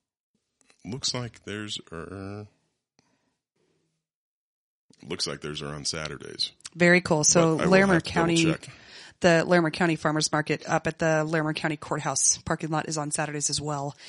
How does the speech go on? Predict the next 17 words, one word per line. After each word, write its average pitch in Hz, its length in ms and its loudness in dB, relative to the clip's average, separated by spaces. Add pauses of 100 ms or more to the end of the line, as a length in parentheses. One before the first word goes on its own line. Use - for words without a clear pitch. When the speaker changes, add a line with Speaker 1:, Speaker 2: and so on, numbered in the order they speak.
(160)
Speaker 1:
Okay. 98 120 -8
Speaker 2:
And 165 80 0
then 156 260 -2
last 165 460 0
week 156 200 -2
was 156 160 0
the 151 200 -4 (580)
opening 165 460 0
of 151 300 -2
the 151 340 -4 (360)
Loveland 165 460 0
Farmers 151 360 -2
Market 147 280 -4
there 143 160 -4
at 139 100 -8
Railroad 143 320 -2
Park. - 380 -4